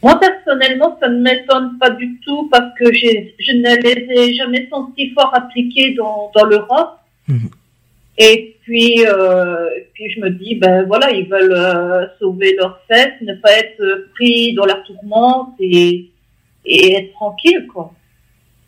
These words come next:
Speaker 2: Ils ont pas envie d'avoir le couteau sur la, sous la gorge et c'est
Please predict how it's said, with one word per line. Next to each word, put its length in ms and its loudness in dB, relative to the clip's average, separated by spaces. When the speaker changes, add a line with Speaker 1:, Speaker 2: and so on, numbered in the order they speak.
Speaker 2:
Ils 220 -2
ont 80 4
pas 140 -2
envie 300 2
d'avoir 300 -2
le 140 -2
couteau 280 -6
sur 260 -4
la, 220 -2
sous 280 -6
la 100 0
gorge 400 -2
et 560 -8
c'est 220 -4